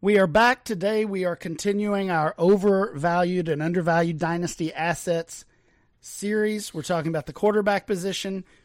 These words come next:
We'll look at the top ten quarterbacks from July D L F Dynasty A D P. You will not find that on dynasty league football dot com quite yet. It will be there soon. But for now, consider this a sneak peek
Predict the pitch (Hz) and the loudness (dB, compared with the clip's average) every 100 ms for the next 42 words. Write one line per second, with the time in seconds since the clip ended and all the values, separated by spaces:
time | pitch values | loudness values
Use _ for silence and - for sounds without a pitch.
0 | - 226 226 226 262 190 - 202 202 - | -4 2 2 2 -2 -6 -2 0 0 -4
1 | - 202 196 190 196 185 170 160 - - | -4 0 0 0 0 0 -2 -2 -4 -4
2 | 156 139 160 160 175 185 185 190 _ _ | -4 -2 -2 0 2 2 2 -2 _ _
3 | _ 180 190 180 175 175 - 151 160 170 | _ 0 2 4 2 0 -6 -2 0 0
4 | 170 - 180 156 160 151 143 196 214 220 | -2 -4 -6 -4 -4 -4 -4 -2 -2 -4
5 | - _ - 170 160 151 147 202 247 - | -10 _ -10 -4 -2 -2 0 0 0 0
6 | 190 175 160 151 - 151 156 156 156 - | 0 2 0 -4 -4 -4 -4 -4 -4 -6
7 | 156 156 143 180 160 156 151 147 139 _ | -6 -6 -6 -8 -6 -4 -2 -4 -6 _
8 | _ - 160 - - 165 151 147 151 - | _ -6 -6 -6 -6 -6 -4 -6 -10 -4
9 | 185 233 190 165 185 - 156 151 214 220 | 0 0 0 -4 -4 -4 -8 -6 -2 -2
10 | 180 208 214 208 220 _ _ _ - - | -2 -4 -4 -4 -8 _ _ _ -16 -10
11 | - 196 202 196 - 180 - 180 165 175 | -4 2 4 4 2 -6 -4 -2 0 -2
12 | - 170 - - 180 180 - 180 165 - | -2 -4 -6 -4 -4 -2 -2 0 -2 -6